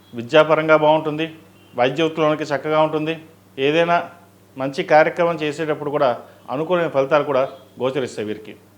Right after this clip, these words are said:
కాబట్టి తులారాశి వారు ఎటువంటి భయపడాల్సిన అవసరం లేదు. ఆరోగ్యం కుదుటపడుతుంది, సంతానం బాగుంటుంది. వివాహం కాని వారు కూడా వివాహ ప్రయత్నాలు చక్కగా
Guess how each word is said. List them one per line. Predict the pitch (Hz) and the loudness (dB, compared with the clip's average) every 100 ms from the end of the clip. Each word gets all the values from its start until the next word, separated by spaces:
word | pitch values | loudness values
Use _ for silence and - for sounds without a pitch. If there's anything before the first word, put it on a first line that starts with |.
| 139 | 2
కాబట్టి | 147 165 165 151 156 - - - | 4 4 0 -4 -6 -20 -20 -2
తులారాశి | 135 165 180 170 160 156 | 4 6 6 4 2 2
వారు | 151 135 - - - | 2 0 -6 -16 -8
ఎటువంటి | 123 156 160 165 135 | 0 0 2 0 2
భయపడాల్సిన | 139 147 151 151 127 | 2 4 2 0 -6
అవసరం | 135 151 139 | -4 -2 -2
లేదు. | 139 165 - - - 120 127 | -2 -6 -12 -20 -12 0 0
ఆరోగ్యం | 147 147 143 | 0 -2 -2
కుదుటపడుతుంది, | 135 143 147 143 147 147 160 160 - - - | -2 -2 -2 -2 -4 -6 -6 -8 -20 -20 -8
సంతానం | 135 143 160 160 143 | -4 2 2 2 0
బాగుంటుంది. | 147 147 147 156 156 - - - _ - | 0 0 -2 -4 -8 -16 -20 -20 _ -4
వివాహం | 131 160 165 170 | 2 4 2 0
కాని | 156 151 156 | 0 2 2
వారు | 143 151 | 2 2
కూడా | 143 117 - - - 123 | 2 0 -6 -20 -8 0
వివాహ | 143 160 151 | 4 4 2
ప్రయత్నాలు | 147 143 139 117 | 0 0 -4 -4
చక్కగా | 123 151 | -6 0